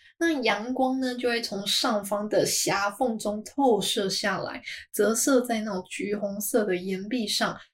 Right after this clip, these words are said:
然后再配上被洪水冲刷过一层一层的纹理，在这样子的光影之下，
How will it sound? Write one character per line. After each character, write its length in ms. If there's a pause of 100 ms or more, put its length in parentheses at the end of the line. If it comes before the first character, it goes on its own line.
(120)
然 160
后 80
再 120
配 300
上 240
被 160
洪 240
水 200
冲 320
刷 180
过 320
一 140
层 360
一 140
层 240
的 160
纹 240
理， 180 (440)
在 180
这 120
样 200
子 140
的 160
光 260
影 180
之 200
下， 480